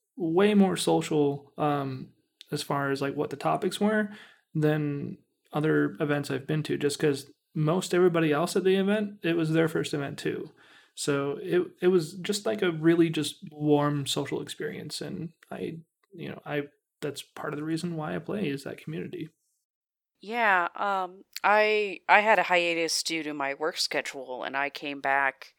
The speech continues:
Speaker 2: um, to a G T in my local area, and the kind of general consensus is, "Oh, Shaylin, it's so good to see you again. Uh, like, how have you been?" And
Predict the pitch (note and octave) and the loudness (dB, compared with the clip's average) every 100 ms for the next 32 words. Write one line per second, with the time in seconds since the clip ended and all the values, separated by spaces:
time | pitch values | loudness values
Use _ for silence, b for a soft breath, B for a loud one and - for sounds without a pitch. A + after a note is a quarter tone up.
0 | b b b b _ D3 C#3 C3 C3+ - | b b b b _ -2 -2 -4 -8 -8
1 | D3+ C#3+ - C#3 - D#3 C#3+ C#3 C#3 C#3 | -6 -4 -4 -4 -8 -6 -6 -6 -4 -4
2 | C#3 C#3 - C#3 - C#3+ C#3+ C#3 C#3 C#3 | -4 -6 -8 -10 -6 -4 -4 -2 -2 -2
3 | C#3 b b b - D3 C#3+ C#3 C#3 C3 | -6 b b b -8 -4 -2 -4 -6 -12
4 | - - D3+ C#3+ - F3 F3+ E3+ E3+ E3+ | -20 -12 -10 -10 -4 -2 -2 0 -2 -2
5 | D#3 F3 - F3+ D#3+ F3 E3+ F#3+ F#3 - | -10 -8 -4 -4 -4 -6 -4 -4 -6 -10
6 | b b D#4+ F#4+ - F#4+ G4+ F#4 B3+ - | b b -8 -2 0 0 0 -2 -4 -4
7 | C#4 - - - - D4 D4+ D4 D4 D#4 | -4 -2 -2 -2 -2 -2 -4 -8 -10 -4
8 | C#4 C#4 C4+ C#4 B3+ A#3+ G#3+ E3+ - - | -4 -4 -6 -8 -6 -4 -2 -2 -4 -12
9 | - B B B B G3+ G3 - b b | -20 B B B B -2 -2 -6 b b
10 | - G4 F#4 E4+ E4 - C#4+ C#4 D4 D4 | -2 0 0 0 -2 -2 -4 0 0 2
11 | G#3 C#3+ - - G#3 G#3 G3 | 0 -2 -6 -4 -2 -4 -6